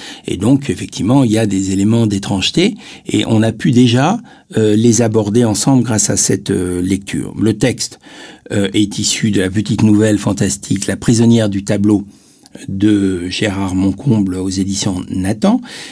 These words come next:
Et les éditions Nathan conseillent,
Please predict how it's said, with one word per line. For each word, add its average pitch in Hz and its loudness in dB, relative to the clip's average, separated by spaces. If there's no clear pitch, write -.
Et 120 2
les 120 4
éditions 110 0
Nathan 107 2
conseillent, 175 4